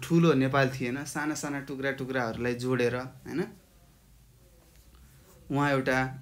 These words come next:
टोलीको कमान्डर हुनुहुन्थ्यो, होइन, कमान्डर भन्न सक्छौँ हामीले, अथवा टोली अगुवा भनेर भन्न पनि सक्नुहुन्छ तपाईँले। उहाँले के गर्नुभयो त? सबैलाई मेलमिलाप गराएर यो सारा टुक्रा टुक्रालाई जोडेर अहिले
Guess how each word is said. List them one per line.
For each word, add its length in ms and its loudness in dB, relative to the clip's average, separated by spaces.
टोलीको 400 2
कमान्डर 520 4
हुनुहुन्थ्यो, 460 -2
होइन, 200 0
कमान्डर 560 4
भन्न 260 -6
सक्छौँ 380 -8
हामीले, 240 -6
अथवा 320 -2
टोली 280 4
अगुवा 520 4
भनेर 240 -2
भन्न 320 -6
पनि 160 -6
सक्नुहुन्छ 400 -6
तपाईँले। 420 -4
उहाँले 320 4
के 80 2
गर्नुभयो 300 2
त? 100 -6
सबैलाई 500 4
मेलमिलाप 540 4
गराएर 580 -2
यो 160 -6
सारा 560 -2
टुक्रा 240 -2
टुक्रालाई 500 -4
जोडेर 320 0
अहिले 400 -4